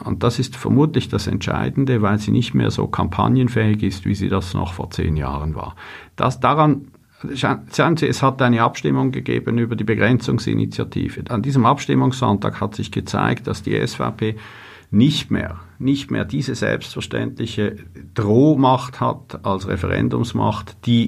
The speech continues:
in einer direkten Demokratie dazu führt, dass man, dass man es integrieren muss. Und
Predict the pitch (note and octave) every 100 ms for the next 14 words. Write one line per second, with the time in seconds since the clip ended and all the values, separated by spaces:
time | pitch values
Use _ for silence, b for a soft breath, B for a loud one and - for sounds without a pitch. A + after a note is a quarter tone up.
0 | A#2+ G#2+ G2+ G2 F#2 F#2+ G2 - - -
1 | F#2+ - - E2+ E3+ G#2+ F2 - - D#2
2 | - E2+ G#2 F2 F2+ E2+ - F2+ E2+ A2
3 | - - C2+ D2+ - - - - B B
4 | B B B B B B B B _ _
5 | _ - A#2 A2